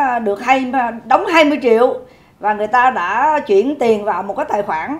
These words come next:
À, tôi sẽ in ra cho quý vị <coughs> xem. Đây là một trong những cái trò lừa thật là kinh khủng. Và nhân đây thì tôi cũng khẳng định với quý vị rằng là tôi không có quảng cáo buôn bán đất đai, tài sản gì cả. Không có một cái mối quan hệ nào liên quan đến tiền bạc, tài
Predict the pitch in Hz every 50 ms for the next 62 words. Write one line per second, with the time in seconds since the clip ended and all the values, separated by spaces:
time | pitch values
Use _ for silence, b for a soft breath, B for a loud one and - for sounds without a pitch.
0 | b b b b b b b - - 208 214 220 262 269 269 - 285 269 277 277
1 | 277 262 269 262 269 339 311 254 208 - 190 254 - 254 254 247 254 254 247 240
2 | 254 247 240 220 202 196 185 196 196 - - 254 254 247 220 208 233 269 320 320
3 | - 233 214 208 208 214 208 208 208 202 196 - B B B B B B B B
4 | - 202 202 220 220 202 208 254 254 262 - 226 196 196 247 320 370 - b b
5 | b b b _ _ _ - 214 220 208 202 202 208 214 220 247 277 294 294 302
6 | 294 277 254 240 247 285 285 285 277 302 294 311 220 269 294 262 226 214 262 294
7 | 311 339 339 269 240 214 233 233 247 220 220 220 214 214 - 254 269 262 - 285
8 | 262 269 277 311 302 240 196 208 269 277 302 285 320 339 302 262 262 240 226 226
9 | 269 320 330 339 339 - 262 254 240 240 240 240 190 180 190 190 - 139 151 233
10 | 302 294 226 - 190 156 147 202 262 - b b b b b b b b b _
11 | - 311 320 330 320 302 277 370 359 294 240 214 208 - 294 311 339 359 359 381
12 | 359 320 269 262 247 226 220 196 202 226 233 220 202 202 208 240 254 254 233 240
13 | 240 226 269 294 285 - 208 196 190 185 202 196 196 - - 185 196 196